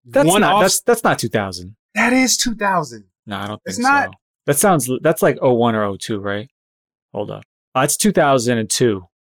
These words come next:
Speaker 2: Okay, bet. Big bet. Okay, cool. When does Nappy Roots All In All come out?
Speaker 1: I think that's also oh two.
Speaker 2: Okay.
Speaker 1: White people
Speaker 2: It's
Speaker 1: love that
Speaker 2: oh one.
Speaker 1: song.
Speaker 2: It's oh one.
Speaker 1: oh one?
Speaker 2: Whi-, white people do love this. No, white people love, uh,
Speaker 1: No,
Speaker 2: po'
Speaker 1: Ana
Speaker 2: folks.
Speaker 1: is, uh,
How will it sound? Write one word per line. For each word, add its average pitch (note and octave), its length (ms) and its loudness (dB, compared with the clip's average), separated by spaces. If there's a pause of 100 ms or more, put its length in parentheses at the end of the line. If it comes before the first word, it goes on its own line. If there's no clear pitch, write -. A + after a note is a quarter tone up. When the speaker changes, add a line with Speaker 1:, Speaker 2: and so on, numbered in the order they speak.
(520)
Speaker 2:
Okay, D#3+ 220 -4 (340)
bet. B2+ 140 -8 (300)
Big C3+ 180 -6
bet. A2+ 160 -10 (380)
Okay, D#3 340 -2
cool. A#2+ 300 -2 (240)
When G3 200 2
does A3+ 160 4
Nappy G#3 300 2
Roots F#3+ 220 2
All E3+ 200 2
In F3 80 2
All F3+ 160 4
come C3 200 0
out? F#2 220 -4 (360)
Speaker 1:
I B2 60 -8
think C#3 180 0
that's C3 160 2
also C#3 720 2 (260)
oh C#3+ 120 0
two. F3 300 0 (720)
Speaker 2:
Okay. - 720 -20 (440)
Speaker 1:
White E3 160 2
people F3 200 -2
Speaker 2:
It's B2+ 100 2
Speaker 1:
love D#3 140 4
that C#3+ 40 4
Speaker 2:
oh - 40 4
one. B2+ 180 2
Speaker 1:
song. F2+ 60 -16 (460)
Speaker 2:
It's - 120 -2
oh A2+ 120 4
one. B2+ 220 4
Speaker 1:
oh C#3 160 -6
one? G#2 240 0
Speaker 2:
Whi-, - 80 -18 (120)
white G#2+ 220 2
people G#2 200 -2
do G2 120 -2
love G2 180 2
this. F#2 160 -2
No, D3+ 240 4
white E3 280 4
people G#3 240 2
love, B2 380 2
uh, A#2 80 2
Speaker 1:
No, - 100 6
Speaker 2:
po' - 40 6
Speaker 1:
Ana G#3+ 160 6 (100)
Speaker 2:
folks. G#3 160 4
Speaker 1:
is, D3+ 220 2 (180)
uh, D#3 220 2